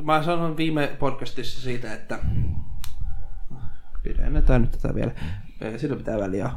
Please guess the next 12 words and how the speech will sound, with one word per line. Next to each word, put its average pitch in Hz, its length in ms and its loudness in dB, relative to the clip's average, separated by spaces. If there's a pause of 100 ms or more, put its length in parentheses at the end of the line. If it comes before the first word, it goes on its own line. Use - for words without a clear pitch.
(160)
Niin, 120 240 0 (300)
niin 127 240 2
tota... 117 400 0 (680)
Mäkin, - 400 0
et, - 420 0
et 123 240 2
mä, 110 200 2 (280)
et - 120 6 (120)
se 117 200 2 (180)
videon 139 360 2
tekeminen 110 480 0
on 107 100 0